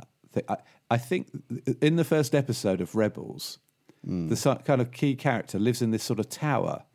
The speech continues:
Speaker 1: that,
Speaker 2: Right.
Speaker 1: that sticks up, obviously sticks up in the air. Um,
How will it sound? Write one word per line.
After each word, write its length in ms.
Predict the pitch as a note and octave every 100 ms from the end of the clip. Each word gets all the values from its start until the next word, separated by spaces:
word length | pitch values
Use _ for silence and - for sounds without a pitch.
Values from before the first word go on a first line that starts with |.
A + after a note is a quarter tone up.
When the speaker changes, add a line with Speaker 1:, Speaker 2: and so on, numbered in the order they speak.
| _ _ _ _ _
Speaker 1:
that, 120 | F#2+
Speaker 2:
Right. 280 | F2+ D#2+ D#2+ -
Speaker 1:
that 180 | G2+ -
sticks 280 | - -
up, 180 | G#2+ F#2 -
obviously 320 | F2+ F2+ -
sticks 280 | - - -
up 120 | F#2+
in 120 | F2+
the 140 | E2+ G2
air. 200 | E2 - _ - F3+ C#3
Um, 300 | G#2+ G#2 G2+